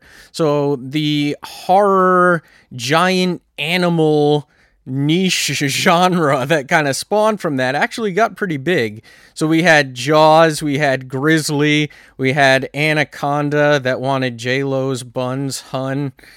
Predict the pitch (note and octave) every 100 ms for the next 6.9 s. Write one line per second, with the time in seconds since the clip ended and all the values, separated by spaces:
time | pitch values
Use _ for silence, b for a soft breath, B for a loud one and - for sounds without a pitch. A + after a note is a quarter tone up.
0 | B B G5 A5 B B - C#3+ C3+ C3
1 | C3 C3 C#3+ D3 D3+ E3 D#3 D3+ D#3+ -
2 | - E3 E3 D#3+ E3+ E3 D#3 C3+ C3 C#3
3 | D3 C#3+ D3+ C3 B2+ C3+ C3+ B2 A#2+ B2
4 | C#3 C3+ A#2 B2 C#3 B2+ C3 C#3 C3+ B2+
5 | A#2+ B2+ B2 B2+ B2 B2+ - - C3 B2+
6 | - C3+ A#2+ A#2 A2+ B2 C3 B2+ -